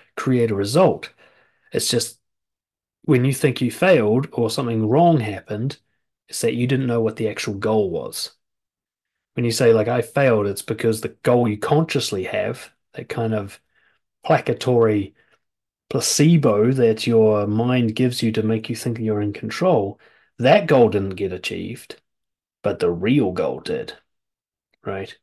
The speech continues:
So if you look at a result and go, "Okay, this is the actual result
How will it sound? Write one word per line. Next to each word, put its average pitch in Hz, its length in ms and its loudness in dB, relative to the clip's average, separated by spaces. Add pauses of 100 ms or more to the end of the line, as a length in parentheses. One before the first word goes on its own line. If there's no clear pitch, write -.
(680)
So 127 160 4
if 120 120 2
you 147 60 6
look 190 160 6
at 208 60 8
a 170 40 6
result 139 280 6
and 113 80 2
go, 113 160 6
"Okay, 110 220 2
this 160 240 2
is 175 140 2
the 123 180 0
actual 143 440 4
result 123 640 2